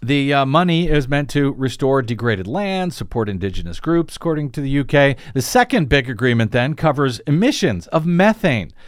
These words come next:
a greenhouse gas dozens of times more potent than carbon dioxide, even if it only hangs around in the atmosphere for about twenty years versus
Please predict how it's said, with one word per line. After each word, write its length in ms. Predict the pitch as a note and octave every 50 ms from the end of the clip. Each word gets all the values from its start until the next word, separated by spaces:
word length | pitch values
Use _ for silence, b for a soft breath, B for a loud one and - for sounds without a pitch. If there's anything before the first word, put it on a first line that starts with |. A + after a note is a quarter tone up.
| b b b b b b b b b b b b
a 80 | A#2
greenhouse 440 | A#2 A#2+ D#3+ E3+ D3+ D3+ D#3 D3+ B2
gas 340 | A2+ D3+ D3 D3 D3 C#3 -
dozens 840 | - - C3 G2+ - - D3+ F3+ A3 F#3+ - F3+ D#3 C#3+ C3 A2+ A2+
of 140 | C3+ A2+ F#2+
times 500 | - B2+ C#3+ C3 C3 C3 B2+ B2 A2 A2+
more 520 | A#2 A2+ A#2 C3 D#3 F3 F3+ F#3 F#3+ F#3
potent 580 | - - - G3 F#3+ D#3 C3 B2+ A#2 - - -
than 280 | C3+ D3+ D3+ D3+ D#3
carbon 380 | D3 - E3 D#3+ D3 C3+ D3 C#3
dioxide, 800 | C3 C3 B2+ B2+ C#3+ F#3+ A3+ - - - D3+ A#2+ A#2 B2 B2+
even 480 | C3+ - D#3+ E3 F3 E3 D3+ E3+ E3 E3+
if 240 | C3+ D3 D3 C#3 A2+
it 140 | D3+ C#3+ C#3
only 260 | C3+ C3 C3+ C3 A#2
hangs 240 | B2 C#3 C#3 B2+ A#2
around 220 | B2 C3 B2+ B2+
in 60 | A#2+
the 100 | A2+ A#2+
atmosphere 500 | D3+ G3+ F#3+ E3 D3+ A2+ - D3+ D3 C#3
for 100 | A#2+ C#3
about 280 | C3 A#2+ B2+ B2 A#2+ A#2
twenty 300 | - - C#3 B2+ A2+ G#2
years 440 | G2 A#2+ G#3+ D4 D4 D4 C#4+ A3+ C#3
versus 480 | A#2 D#3 C#3+ C#3+ - - C3+ A#2+ A#2